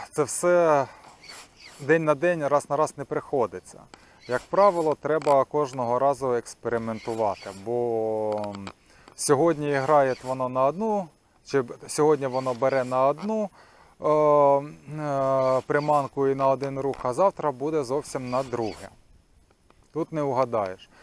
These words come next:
Також я пробував тут ставити, е, джиг-ріг, от, паличку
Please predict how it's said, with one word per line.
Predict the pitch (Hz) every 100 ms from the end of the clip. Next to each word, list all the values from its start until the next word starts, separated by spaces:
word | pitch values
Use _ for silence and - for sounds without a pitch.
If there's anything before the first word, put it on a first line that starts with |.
| - _
Також | 180 180 175 165
я | 151
пробував | 156 156 151 143
тут | 139 -
ставити, | - 156 135 135 - 135
е, | 131 127 123
джиг-ріг, | 113 139 127 92 147 233 208 - - - - _ - - _ - - 190 190 180
от, | 170 -
паличку | 185 180 175 165 - 170